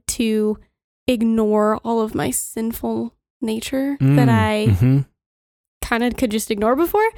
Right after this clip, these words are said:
Speaker 2: Yep.
Speaker 1: Like, before, I could just have a really bad day, and instead of going out and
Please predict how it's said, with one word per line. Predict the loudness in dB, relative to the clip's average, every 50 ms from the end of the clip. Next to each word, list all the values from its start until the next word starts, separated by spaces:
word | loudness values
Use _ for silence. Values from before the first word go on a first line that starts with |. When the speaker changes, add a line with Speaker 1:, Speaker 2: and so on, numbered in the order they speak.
| -4 -2
Speaker 2:
Yep. | 0 0 0 0
Speaker 1:
Like, | -2 -2 -2
before, | -2 -4 -2 -2 0 0 0
I | 0 0
could | -2 -4 -6
just | -4 -4
have | -2 -2 -2
a | -2
really | 0 0 0 2 0
bad | 0 0 -2 -2 -2
day, | -2 -2 0 0 0 -2 -2
and | -2 -2 -2
instead | -2 -4 -4 -6 -4 -2 -2
of | -2 -2 -2 -6 -10 -20 _ _ _ _ _ -4 -2
going | 0 0 2 2 0 2
out | 2 2 2 0 0 -2 -2
and | -2 -2 0 0 -2 -4